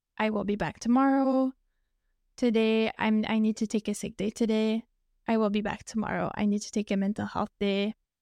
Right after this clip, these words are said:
however it's framed for you. To let your clients know, "I really want to show up a hundred percent in our time today. I feel like, uh, I,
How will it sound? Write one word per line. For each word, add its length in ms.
however 420
it's 220
framed 340
for 160
you. 380
To 100
let 140
your 120
clients 640
know, 300
"I 80
really 340
want 280
to 100
show 240
up 160
a 40
hundred 340
percent 720
in 160
our 100
time 280
today. 400
I 140
feel 380
like, 260
uh, 280
I, 260